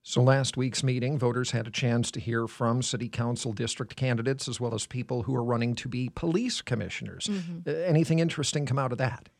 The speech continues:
Speaker 2: Well, so each of the candidates were given a minute to introduce themselves to the audience,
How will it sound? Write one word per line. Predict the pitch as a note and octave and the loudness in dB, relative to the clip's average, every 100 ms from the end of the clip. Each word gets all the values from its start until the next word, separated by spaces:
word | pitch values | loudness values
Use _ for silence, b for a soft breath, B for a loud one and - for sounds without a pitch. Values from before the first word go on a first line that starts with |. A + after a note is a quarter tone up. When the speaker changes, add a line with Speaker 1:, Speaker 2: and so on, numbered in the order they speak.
| _ _ | _ _
Speaker 2:
Well, | - D#4 | -4 2
so | D4 - | 2 2
each | B3 A#3+ | -2 -2
of | C4+ | -4
the | C4+ | -2
candidates | C#4 B3 A#3 A3+ G#3+ - | 2 2 4 2 0 -6
were | A#3+ | -2
given | A3+ G#3+ | 0 0
a | G3 | 2
minute | A3 A#3 A#3+ | 4 4 2
to | - | 0
introduce | G3 G#3+ G3 G3+ | -4 -2 -4 -4
themselves | G#3+ F#3+ E3+ F#3 | -4 -4 -4 -6
to | - | -8
the | F3+ | -6
audience, | - F3 E3+ F3 - | -4 -2 -2 -4 -8